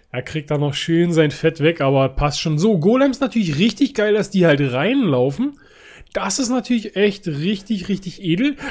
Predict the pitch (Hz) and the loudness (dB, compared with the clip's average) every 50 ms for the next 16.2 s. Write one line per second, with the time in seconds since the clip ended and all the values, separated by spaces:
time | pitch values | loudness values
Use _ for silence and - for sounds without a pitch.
0 | - - - 233 180 220 226 285 - - 233 233 233 226 - 226 233 254 233 - | -8 -4 -2 0 0 0 0 -2 -2 -2 -2 -2 -2 -4 -6 -6 -4 -4 -4 -4
1 | - 208 147 - 196 190 185 - - 220 190 208 202 202 220 196 220 220 202 185 | -6 -8 -6 -4 -6 -6 -6 -4 -4 -4 -4 -4 -4 -4 -4 0 0 0 0 -2
2 | 190 214 214 226 233 226 214 190 196 220 - 277 208 214 202 160 156 190 208 190 | -4 -2 0 2 4 4 2 2 0 0 0 2 2 2 2 2 2 0 -2 -2
3 | - - 220 202 185 180 160 151 165 185 202 202 202 208 - - 123 120 131 139 | -2 -2 -2 0 0 -2 -2 -2 -2 -2 0 2 2 2 2 2 0 0 0 0
4 | 160 - - - - - 160 160 175 190 190 185 170 165 139 170 175 180 - 202 | -2 -2 -6 -10 -10 -6 -2 -2 0 0 2 2 2 2 2 0 -2 -2 -2 -4
5 | 214 220 196 - 196 165 - - - - - - - - - 165 160 151 143 147 | -2 -2 -2 -2 -2 -4 -4 -6 -12 -14 -14 -14 -12 -4 0 4 4 4 4 2
6 | - - 160 151 143 151 151 - - - 147 131 139 - - 143 135 139 147 135 | -2 -2 0 2 2 2 0 -2 -2 0 0 0 0 -2 -2 -2 -2 0 -2 -2
7 | 135 - - 127 123 131 127 120 117 117 120 - 170 170 170 165 180 165 - - | -2 -2 -4 -2 0 0 0 -2 -4 -6 -6 -2 2 2 4 4 4 2 2 -2
8 | - - - - - - - - _ _ _ _ _ _ _ _ _ _ - - | -10 -20 -20 -20 -20 -20 -20 -20 _ _ _ _ _ _ _ _ _ _ -20 -20
9 | - - - - 240 175 147 185 208 208 - 240 240 233 - - 220 160 156 156 | -20 -20 -12 -6 -4 0 2 2 2 2 4 4 2 2 2 0 -2 -2 -2 -2
10 | - 196 156 127 123 127 147 170 180 143 151 147 - 160 156 151 127 147 180 - | -2 -4 -4 -2 0 0 0 0 0 0 0 0 2 2 0 0 0 -2 -4 -4
11 | - 170 175 175 170 147 165 156 131 143 156 175 185 185 180 190 196 190 - 151 | -4 -2 0 0 0 0 0 -2 0 0 2 2 4 4 2 2 0 -2 0 2
12 | 190 269 269 - - - 226 208 202 202 180 185 185 175 156 - - 247 202 220 | 4 4 2 2 -2 -2 -2 0 0 0 0 0 0 -2 -2 0 0 0 2 2
13 | 247 226 240 220 202 208 185 185 175 170 180 202 202 202 190 - 190 185 202 196 | 0 -2 -2 -2 0 0 0 0 0 0 0 0 0 0 0 2 4 4 4 4
14 | 156 175 170 170 156 175 185 202 196 180 185 185 175 175 175 170 175 175 165 - | 4 2 2 4 4 2 2 2 4 4 6 4 6 6 4 4 4 4 0 0
15 | 185 175 160 131 131 143 160 175 196 185 160 135 127 120 113 123 131 143 190 247 | -2 -4 -2 -2 0 0 0 2 2 2 0 0 -2 -4 -4 -2 -2 -2 -2 -4
16 | 269 - _ | -6 -10 _